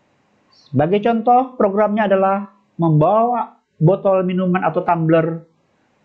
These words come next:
berlaku untuk semua warga sekolah,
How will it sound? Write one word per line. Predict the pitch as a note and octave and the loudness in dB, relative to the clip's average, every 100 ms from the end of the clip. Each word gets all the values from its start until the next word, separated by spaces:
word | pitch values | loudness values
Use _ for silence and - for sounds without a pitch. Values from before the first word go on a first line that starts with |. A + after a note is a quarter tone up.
| _ _ _ _ _ _ _ _ _ _ _ - | _ _ _ _ _ _ _ _ _ _ _ -4
berlaku | A#2+ E3+ F3+ A#3 G#3+ | 0 0 -2 -2 0
untuk | G#3 G#3 | 0 -2
semua | G#3+ G#3 G3 | 0 0 2
warga | F#3+ F3 F#3 | 2 0 -2
sekolah, | F#3 G3 A3 - | 0 0 0 -2